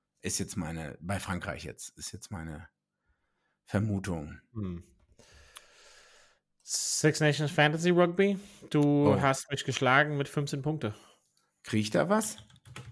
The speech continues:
Speaker 2: Ähm, nee. Du schüttelst
Speaker 1: Ah,
Speaker 2: mir
Speaker 1: okay.
Speaker 2: noch so einen Preis von letztes Jahr, also deshalb lassen wir es einfach ausgleichen.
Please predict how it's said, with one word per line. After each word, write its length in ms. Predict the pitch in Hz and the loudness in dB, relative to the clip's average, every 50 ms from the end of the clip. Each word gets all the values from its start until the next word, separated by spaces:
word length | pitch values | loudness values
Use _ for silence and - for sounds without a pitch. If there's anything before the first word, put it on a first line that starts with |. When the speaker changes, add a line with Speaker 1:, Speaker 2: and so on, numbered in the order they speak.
| - - - - - _ _ - | -16 -18 -18 -20 -20 _ _ -8
Speaker 2:
Ähm, 1300 | 104 104 101 104 104 101 101 101 104 104 101 104 104 104 101 98 - - 98 98 101 101 107 107 110 | -4 -2 -2 0 0 0 0 0 0 -2 -2 -2 -2 -4 -4 -6 -8 -8 -8 -8 -8 -8 -8 -6 -2
nee. 160 | 104 101 101 101 - - - - - - - _ _ _ _ _ _ - - - _ - - | -2 -2 -2 -4 -8 -18 -20 -20 -20 -20 -20 _ _ _ _ _ _ -20 -20 -20 _ -12 -8
Du 100 | 113 110 | -6 -2
schüttelst 320 | 110 107 101 120 117 - | 2 2 2 2 2 0
Speaker 1:
Ah, 40 | - | -2
Speaker 2:
mir 80 | 120 110 | -2 -2
Speaker 1:
okay. 80 | 110 | 0
Speaker 2:
noch 200 | 117 120 117 117 | 0 0 -2 -2
so 100 | - 127 | -4 -4
einen 100 | 117 104 | -6 -6
Preis 320 | - - - 110 107 104 - | -6 -6 -2 -2 -2 -2 -2
von 120 | - 104 | -6 -6
letztes 360 | 95 98 98 - - 107 - | -4 -6 -6 -6 -8 -10 -8
Jahr, 240 | - 90 90 92 92 | -6 -6 -4 -4 -4
also 200 | 90 92 98 95 | -4 -4 -6 -6
deshalb 480 | 92 101 95 90 - - 92 92 92 - | -4 -4 -4 -4 -4 -6 -8 -8 -6 -6
lassen 220 | 92 92 - - | -8 -8 -6 -8
wir 60 | 95 | -10
es 80 | 90 - | -10 -10
einfach 420 | 92 90 95 87 82 85 - - | -10 -10 -10 -10 -12 -12 -14 -16
ausgleichen. 540 | - - 85 - - - 101 98 - - 107 | -14 -14 -14 -14 -12 -14 -12 -12 -14 -16 -20